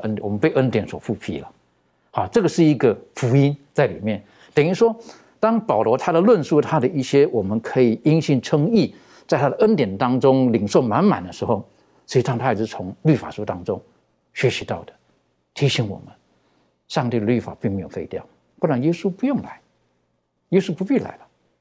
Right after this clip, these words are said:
可是他来了，就为了我们来满足这律法上的这个要求。所以这个约不单单是跟在西乃山、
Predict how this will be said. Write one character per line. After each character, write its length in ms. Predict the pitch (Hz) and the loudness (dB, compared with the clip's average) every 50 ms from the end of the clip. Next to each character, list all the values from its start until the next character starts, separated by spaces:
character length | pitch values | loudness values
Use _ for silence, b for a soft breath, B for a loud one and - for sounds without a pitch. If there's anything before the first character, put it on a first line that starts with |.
| _ _ _ _ _ | _ _ _ _ _
可 120 | - 123 | -6 -4
是 80 | 120 139 | -2 -2
他 160 | - - 160 | 0 0 0
来 280 | 131 95 - 78 76 76 | 0 0 -2 -6 -10 -12
了， 120 | - - _ _ _ _ _ _ _ _ _ | -16 -18 _ _ _ _ _ _ _ _ _
就 140 | - - - - | -12 -10 -2 2
为 120 | 190 160 | 2 2
了 80 | 131 131 | 4 2
我 160 | - 117 101 | 0 -4 -6
们 160 | 85 92 117 | -4 -2 -2
来 120 | 120 98 113 | 0 0 -2
满 220 | 113 82 76 76 - | -4 -6 -10 -14 -16
足 100 | - 87 | -18 -12
这 120 | 90 - 95 | -10 -6 -4
律 160 | 104 104 95 | -4 -6 -6
法 140 | - - - | -8 -12 -10
上 180 | - - 85 | -8 -8 -8
的 80 | 76 - | -8 -10
这 80 | - | -10
个 80 | 80 - | -10 -10
要 180 | 80 71 - - | -10 -10 -12 -12
求。 120 | - - - - _ b b b b b | -14 -16 -18 -20 _ b b b b b
所 100 | - 170 | 0 0
以 40 | 143 | 2
这 100 | - - | 2 2
个 80 | - 151 | 2 4
约 280 | 135 147 185 214 226 214 b b b b b b b | 4 4 4 4 2 0 b b b b b b b
不 120 | - 165 | -4 -2
单 140 | - 165 147 | 0 0 0
单 80 | 160 147 | 0 -2
是 140 | 113 - 123 | -2 -4 -6
跟 320 | - - 147 131 139 156 - b b b b b b | 0 0 0 0 0 -4 -8 b b b b b b
在 120 | - 151 135 | -2 -2 -2
西 220 | - - 180 165 | 0 2 2 2
乃 160 | 143 - - | 2 0 -2
山、 240 | - - 120 113 | -2 -2 0 0